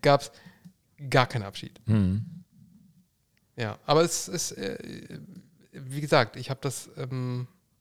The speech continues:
Speaker 1: abgehakt.
Speaker 2: Und was ist mit deiner
Speaker 1: Fand
Speaker 2: Kaffeemaschine?
Speaker 1: eigentlich auch, fand auch das eigentlich eher witzig. Ihr habt mich ja natürlich mitgenommen. Meinst du, die lass ich da?
Speaker 2: Die hast du mitgenommen. Ich find dich so geil. Sehr
Speaker 1: Ja.
Speaker 2: cool. Sehr gut.
Speaker 1: Ja, klar.
Speaker 2: Und die nimmst du
Speaker 1: Die
Speaker 2: jetzt
Speaker 1: steht
Speaker 2: mit?
Speaker 1: schon in der
Speaker 2: Die
Speaker 1: Praxis.
Speaker 2: steht schon in der Praxis. Sehr gut.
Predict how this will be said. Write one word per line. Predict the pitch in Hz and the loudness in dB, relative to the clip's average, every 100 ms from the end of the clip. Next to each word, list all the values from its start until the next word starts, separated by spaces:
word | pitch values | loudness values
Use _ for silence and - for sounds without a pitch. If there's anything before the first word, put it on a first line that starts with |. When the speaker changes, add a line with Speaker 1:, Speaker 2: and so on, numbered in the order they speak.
| _ - | _ -8
Speaker 1:
abgehakt. | 120 - 104 101 - - _ - - | -6 -4 -4 -6 -10 -18 _ -2 4
Speaker 2:
Und | 117 | 6
was | 117 - | 6 6
ist | 139 | 2
mit | 131 110 | 2 6
deiner | 101 92 | 6 4
Speaker 1:
Fand | - | 2
Speaker 2:
Kaffeemaschine? | 87 95 113 156 - 147 | -2 2 6 6 6 6
Speaker 1:
eigentlich | 156 185 165 | 6 6 4
auch, | 160 | 4
fand | - 170 170 | 6 6 6
auch | 165 | 4
das | 135 156 | 6 6
eigentlich | - 147 131 | 6 2 2
eher | 135 147 131 120 | 2 2 2 0
witzig. | - 120 107 | -2 -4 0
Ihr | 131 | 2
habt | 151 | 4
mich | 143 | 4
ja | 147 | 2
natürlich | 135 139 | 0 -4
mitgenommen. | 147 139 113 107 | -4 -2 0 0
Meinst | 113 - | -2 -2
du, | |
die | 123 | -2
lass | 120 | -2
ich | - | -2
da? | 123 156 - _ _ _ _ _ _ - | -4 -4 -6 _ _ _ _ _ _ 4
Speaker 2:
Die | 120 | 6
hast | 120 | 8
du | 123 | 6
mitgenommen. | 113 - 95 85 - _ | 4 4 2 2 -4 _
Ich | - | -4
find | 120 101 | 0 2
dich | 98 | 0
so | - | -2
geil. | 85 90 87 90 _ _ | 0 0 0 -4 _ _
Sehr | 131 113 | 2 4
Speaker 1:
Ja. | 98 95 | 4 0
Speaker 2:
cool. | 90 - _ _ _ | -4 -6 _ _ _
Sehr | 120 123 | 4 6
gut. | 110 101 | 6 2
Speaker 1:
Ja, | 131 | 4
klar. | |
Speaker 2:
Und | 120 | 4
die | 131 | 6
nimmst | 139 139 | 6 6
du | 147 | 8
Speaker 1:
Die | |
Speaker 2:
jetzt | 135 | 8
Speaker 1:
steht | 147 | 8
Speaker 2:
mit? | 156 | 6
Speaker 1:
schon | 190 | 4
in | |
der | 190 | 2
Speaker 2:
Die | - | 6
Speaker 1:
Praxis. | 180 147 | 6 8
Speaker 2:
steht | 185 - | 6 6
schon | 185 | 6
in | |
der | 180 | 6
Praxis. | 170 127 - 85 - | 6 2 2 -4 4
Sehr | 127 | 6
gut. | 101 85 - | 6 0 -6